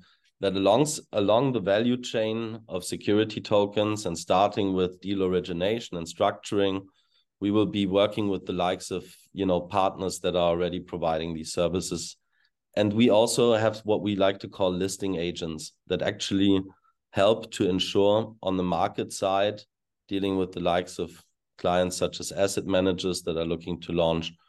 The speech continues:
uh, tokenized, uh, products, um, to, to basically ensure that the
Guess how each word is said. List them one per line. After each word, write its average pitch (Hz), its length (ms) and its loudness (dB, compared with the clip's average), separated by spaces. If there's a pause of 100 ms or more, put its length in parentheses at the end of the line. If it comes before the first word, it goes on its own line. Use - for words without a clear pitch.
(360)
uh, 85 260 2
tokenized, 85 840 0
uh, 82 220 0
products, 95 680 0 (340)
um, 85 480 -2
to, 107 360 0
to - 140 -4
basically 110 580 0
ensure 95 500 -2
that 85 280 -6
the 82 260 -4